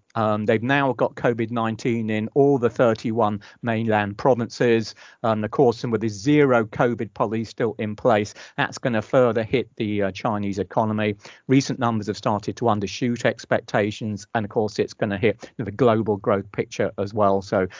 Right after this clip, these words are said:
China at the moment, one of those, uh, countries still embarked on monetary easing. Indeed, recently we've seen cuts in their long-term prime rate. We've also seen some fresh stimulus measures coming out the, um, the government as well. But at this stage, investors don't seem to be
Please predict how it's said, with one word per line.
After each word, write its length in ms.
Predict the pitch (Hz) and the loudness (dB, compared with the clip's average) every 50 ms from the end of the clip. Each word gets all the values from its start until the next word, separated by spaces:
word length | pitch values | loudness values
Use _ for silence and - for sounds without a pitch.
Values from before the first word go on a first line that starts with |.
| - - | -20 -8
China 380 | - - 160 156 156 151 139 | 0 4 4 6 6 6 4
at 60 | 131 - | 4 2
the 60 | 139 | 4
moment, 440 | 131 139 131 131 127 123 117 120 - - | 4 4 4 4 2 0 -2 -4 -4 -6
one 200 | 123 127 120 120 | -4 -4 -2 0
of 80 | 113 | 0
those, 140 | 113 113 107 | 0 0 -2
uh, 80 | 117 104 | -4 -4
countries 540 | 101 - 127 113 120 - - 120 107 104 - | -2 -2 -4 -4 -4 -4 -4 -4 -2 -4 -6
still 360 | - - 160 135 123 120 - - | -2 2 2 4 4 2 0 -2
embarked 480 | 120 110 113 113 120 113 107 110 - - - | -4 -4 -2 0 0 0 0 -2 -4 -4 -2
on 120 | 117 110 | -2 0
monetary 460 | 113 117 110 107 104 - - 127 110 - 147 | 0 0 0 0 0 0 0 0 0 2 4
easing. 440 | 131 120 123 123 107 131 127 127 117 - - - - - - - | 4 4 4 2 2 0 0 0 -4 -8 -14 -20 -20 -18 -12 -6
Indeed, 260 | 131 110 117 107 104 | 0 0 0 2 2
recently 460 | 113 123 120 120 - 120 92 98 104 | 2 2 2 2 -2 -2 -2 0 -2
we've 220 | 95 104 101 104 101 | 2 2 2 0 0
seen 340 | - - 123 110 101 101 104 | -2 -2 -2 0 -2 -2 -2
cuts 300 | - - - - - - | -4 -4 -4 -4 -4 -2
in 80 | 110 | 0
their 100 | 104 98 | 0 0
long-term 480 | 98 104 101 98 98 - 113 101 95 95 | 0 0 -2 -2 -2 0 0 0 0 -2
prime 340 | - - 120 113 113 110 110 | 0 2 4 4 4 2 2
rate. 220 | 110 110 101 - _ - - - - | 2 0 0 -2 _ -20 -16 -8 -6
We've 140 | 117 107 117 | 0 2 4
also 320 | 110 110 - - 113 110 | 4 4 2 0 -2 -2
seen 280 | 107 - 113 107 98 98 | -2 -2 -4 -4 -4 -4
some 180 | - 110 101 | -6 -8 -8
fresh 200 | - - 113 101 | -2 -2 -2 -2
stimulus 560 | - - - - 113 117 117 107 98 - - | -2 -4 -2 0 0 0 2 0 -2 -2 -2
measures 300 | 127 107 98 - 107 95 | -2 -2 -2 0 -2 -4
coming 320 | 95 - - 117 107 101 104 | -4 -4 -4 -4 -2 0 0
out 180 | 107 101 92 - _ | 0 0 -2 -4 _
the, 240 | - 110 101 104 101 | -2 0 2 2 2
um, 140 | 98 92 95 - - - | 2 0 -4 -8 -10 -4
the 80 | - 123 | -4 2
government 480 | 120 143 120 120 123 107 104 104 - | 4 4 4 4 2 -4 -4 -2 -2
as 140 | 113 98 101 | -4 -2 0
well. 320 | 110 117 110 101 98 92 - - - - - | 2 4 4 4 2 0 -4 -8 -20 -10 0
But 80 | - 123 | 0 0
at 60 | - | 2
this 140 | 135 131 - | 2 0 0
stage, 400 | - - 123 110 107 104 101 - | 0 -2 0 0 0 0 -2 -4
investors 480 | 120 104 123 110 101 - - - 98 101 | -6 -2 -2 -2 -2 -4 -10 -12 -12 -10
don't 320 | 101 - 127 117 117 - | -4 -2 -2 -2 -4 -8
seem 180 | - - 117 110 | -10 -10 -8 -8
to 60 | 120 | -6
be 140 | 120 107 | -6 -8